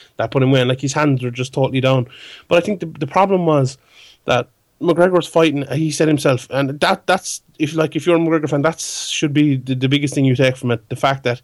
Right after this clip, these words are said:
he knows exactly what he did wrong. Like, he said it in the octagon after that he was inefficient with, you know, with his movement and stuff for that weight, and I think that won't be as big a problem when he goes down again. So, you know, there, there's the thing there, but, you know, I still, I still go back to the fact that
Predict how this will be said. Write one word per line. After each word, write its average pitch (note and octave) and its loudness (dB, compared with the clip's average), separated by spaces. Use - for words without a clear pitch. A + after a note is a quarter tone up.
he D#3+ -4
knows C#3+ 2
exactly C3+ -2
what C3+ -2
he B2 -6
did B2+ -4
wrong. C3 2
Like, A2 -6
he D3 -4
said C3+ 2
it B2+ -4
in D3 4
the C3 4
octagon C3 0
after A#2 -8
that A#2 -8
he C3 -4
was C3 -4
inefficient C3 0
with, A#2+ -4
you B2+ -4
know, B2 0
with B2+ 0
his B2+ -2
movement C3 2
and B2+ -4
stuff B2 -2
for C3+ 0
that A#2+ 0
weight, B2 -2
and B2 0
I C3 0
think D#3+ 0
that C3 0
won't C3+ -4
be C3+ 2
as A#2+ -2
big B2+ 0
a B2 -4
problem B2+ 2
when B2+ 0
he A#2+ -2
goes A#2+ 0
down B2 2
again. A#2+ -4
So, A#2+ -2
you B2 -2
know, A#2+ 0
there, C3 2
there's B2 -4
the B2+ -12
thing B2+ 2
there, A#2+ 2
but, B2 -2
you - -14
know, A#2+ -10
I E3 2
still, F#3 2
I D3+ 0
still E3+ 0
go E3 2
back C#3+ 0
to D3+ -2
the C#3 2
fact C3 0
that B2 0